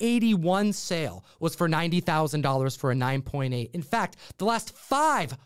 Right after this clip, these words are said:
publicly sold one eighty-ones, all sold for a minimum of ninety thousand, if not more, which means the difference of that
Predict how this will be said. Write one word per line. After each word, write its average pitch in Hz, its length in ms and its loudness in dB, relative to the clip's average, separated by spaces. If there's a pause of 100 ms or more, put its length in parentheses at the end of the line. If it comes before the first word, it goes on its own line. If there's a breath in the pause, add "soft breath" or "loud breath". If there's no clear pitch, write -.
(140 soft breath)
publicly 285 760 0
sold 269 500 0
one 180 180 0
eighty-ones, 156 520 -2 (240 loud breath)
all 277 220 4
sold 254 400 2
for 240 140 2
a 220 80 2
minimum 247 460 2
of 180 140 0
ninety 170 360 0
thousand, 165 540 0 (160 loud breath)
if 311 240 -2
not 233 300 2
more, 170 420 2 (220 loud breath)
which 214 220 0
means 220 380 2 (140)
the 180 80 0
difference 180 500 -2 (140)
of 165 120 0
that 165 200 0